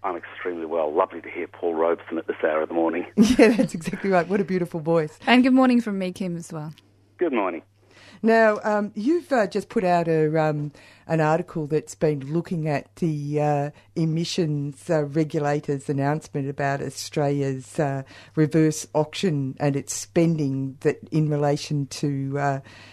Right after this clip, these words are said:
Speaker 2: how we're going to cut our emissions, 'cause this is the key method that's being put forward to get our emissions rate down by five percent, uh, by two thousand and twenty. Can you explain to people what this reverse auction arrangement is?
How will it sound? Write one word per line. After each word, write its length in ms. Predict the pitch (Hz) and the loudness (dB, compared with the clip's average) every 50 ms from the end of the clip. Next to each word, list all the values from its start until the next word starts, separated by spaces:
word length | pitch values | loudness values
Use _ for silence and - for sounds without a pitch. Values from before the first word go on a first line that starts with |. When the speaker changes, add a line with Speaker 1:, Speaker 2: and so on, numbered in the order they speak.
| - _ | -20 _
Speaker 2:
how 220 | - - 165 160 156 | 0 4 6 6 6
we're 160 | 147 160 156 | 6 4 2
going 240 | 143 160 143 139 135 | 2 2 0 0 0
to 200 | 147 143 135 131 | 0 -2 -4 -4
cut 360 | - - - - 151 - - - | -6 -8 -4 -2 -2 -2 -2 -2
our 280 | 147 139 135 131 135 135 - | -2 0 0 0 -2 -4 -2
emissions, 540 | 151 135 139 151 165 - - 127 120 - - | -2 0 0 0 0 -2 -2 -6 -6 -6 -4
'cause 180 | - 156 - | -4 -2 0
this 160 | 180 170 - | 0 -2 -2
is 240 | 160 147 139 - - | -2 -6 -6 -6 -8
the 200 | - 151 139 131 | -4 -2 -2 -2
key 420 | - - - - 185 170 156 143 127 | -4 -6 -2 2 2 2 2 0 -2
method 480 | 131 151 165 175 - - 147 127 120 - | -2 0 0 0 0 0 -2 -2 -2 -4
that's 240 | 135 127 - - | -6 -6 -6 -8
being 260 | - - 139 135 135 135 | -6 -4 -2 -2 -2 -2
put 280 | - - 151 - - | -2 -4 -4 -4 -2
forward 400 | - 160 147 143 139 131 127 - | 2 2 2 4 2 0 -2 -4
to 220 | - - 143 139 131 | -4 -4 -2 -2 -2
get 200 | - 151 147 147 | 2 2 2 4
our 260 | 147 143 139 139 139 | 4 2 2 0 0
emissions 540 | 139 143 143 156 - - 151 135 131 - - | -2 -2 -2 -4 -4 -4 -6 -6 -6 -4 -2
rate 240 | 139 131 123 - | -2 -2 -2 -2
down 380 | - 147 143 143 143 139 135 127 - - - - - - - - - - - | -2 0 2 2 2 2 0 -2 -4 -12 -20 -20 -20 -20 -20 -20 -14 -2 2
by 340 | 160 151 143 139 135 131 - _ | 4 6 6 6 4 0 -4 _
five 360 | - 165 151 147 143 139 _ | 0 2 4 4 2 0 _
percent, 840 | - - 147 - - - - - 160 147 147 139 - - - - - - - - _ _ _ _ _ - - | -8 -10 -10 -10 -10 -12 -2 0 0 0 0 -2 -4 -8 -14 -16 -16 -20 -20 -20 _ _ _ _ _ -6 -2
uh, 320 | 135 139 139 135 139 139 | 0 0 0 0 0 -2
by 320 | 139 131 - 147 143 139 131 | -4 -2 0 0 2 2 0
two 200 | - - 175 147 | 0 -2 -2 -2
thousand 440 | - 156 143 139 139 - 135 131 | 0 -2 -2 -2 -4 -4 -6 -6
and 100 | 135 135 | -6 -6
twenty. 380 | - - 165 156 147 160 135 - - - - - | -2 2 2 2 2 0 -4 -6 -8 -16 -16 -4
Can 140 | - - 233 | 4 6 6
you 140 | 277 370 427 | 8 8 6
explain 640 | 415 415 - - - - 196 180 175 180 196 196 | 4 4 0 -18 -8 0 4 4 4 6 4 2
to 100 | - - | -2 -4
people 580 | 180 - - 165 151 156 - - 143 139 139 139 _ _ _ - - | -6 -4 -2 -2 -2 -2 -2 -4 -4 -4 -4 -8 _ _ _ -20 -12
what 340 | 143 147 165 180 170 - - | -4 4 4 4 4 4 0
this 260 | - 175 156 - - | -4 -4 -4 -2 -2
reverse 460 | 165 156 135 156 160 156 156 151 - - | -4 -4 0 2 2 2 2 0 -4 -4
auction 380 | - 156 151 151 - - 175 147 | -2 -2 -2 -2 -4 -4 -2 -2
arrangement 680 | 147 139 143 147 147 147 151 135 - - 143 135 131 | -2 -2 0 0 2 0 0 -2 -6 -6 -6 -4 -4
is? 440 | 139 131 156 220 247 - - - | -4 -2 -2 -2 -4 -6 -14 -20